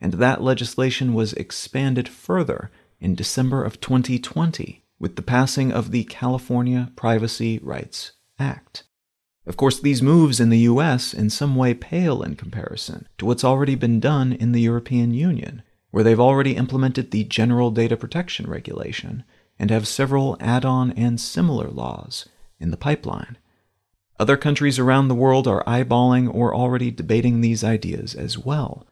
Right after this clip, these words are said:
So although this won't be an all-at-once thing, the writing does seem to be on the wall that some kind of privacy-focused change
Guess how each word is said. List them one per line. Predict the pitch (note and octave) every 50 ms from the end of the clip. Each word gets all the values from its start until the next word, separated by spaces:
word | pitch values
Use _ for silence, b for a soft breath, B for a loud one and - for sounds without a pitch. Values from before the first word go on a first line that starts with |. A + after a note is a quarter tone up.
| _ _
So | - - F3+ F3
although | G2+ A#2+ B2 A#2+ C#3 D3 D3
this | B2 B2 C3+ - -
won't | B2+ B2+ C3 - -
be | B2 B2
an | B2 A#2+
all-at-once | - - A2+ A#2+ B2 B2+ - - - A#2 A2+ A2+ - - - -
thing, | - _ - G#3+ F#3+ C3 E2+ - - A2 - _ _ _ _ _ _ -
the | - F2
writing | F#2 A#2 C3+ D3 D#3+ D#3 D3+ C3+
does | C3+ C#3+ C#3 -
seem | - - C#3+ C#3 C3+
to | B2+
be | - B2+ B2+ B2+
on | B2 B2 B2 B2
the | A#2+
wall | A2 G#2+ A#2+ D3+ D#3 A#2+ - - - A#2 A2 _ _ _ _ _ _ _
that | - - -
some | - - B2+ B2
kind | B2+ C3+ C3 C3
of | B2 - -
privacy-focused | - - A#2 A#2+ A#2+ B2+ - - B2+ A#2+ - G#2+ G#2+ - - - - - - -
change | - - F3+ F3+ E3+ C3+ - - - - - - -